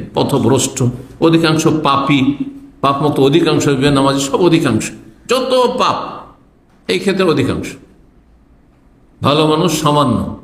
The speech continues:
ওয়া কালিলুম মিন ইবাদিয়াশ শাকুর। আল্লাহ বলছেন, আমার শুকর গুজার বান্দা সামান্য। ফাআখাযনাহুম বিমা কানু ইয়াকসিবুন, সুতরাং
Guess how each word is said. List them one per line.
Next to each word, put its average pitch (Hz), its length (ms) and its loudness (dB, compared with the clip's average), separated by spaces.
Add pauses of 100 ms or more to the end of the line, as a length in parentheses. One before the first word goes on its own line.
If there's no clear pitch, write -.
(100)
ওয়া 139 120 -4
কালিলুম 147 540 4
মিন 135 140 0
ইবাদিয়াশ 117 480 0
শাকুর। 110 200 -6
আল্লাহ 123 160 -2
বলছেন, 120 160 -2
আমার 123 200 0
শুকর 131 220 -2
গুজার 151 300 -2
বান্দা 160 420 -4
সামান্য। 185 680 0 (2250)
ফাআখাযনাহুম 175 580 2
বিমা 185 160 2
কানু 185 240 -2
ইয়াকসিবুন, 185 460 0
সুতরাং 180 420 2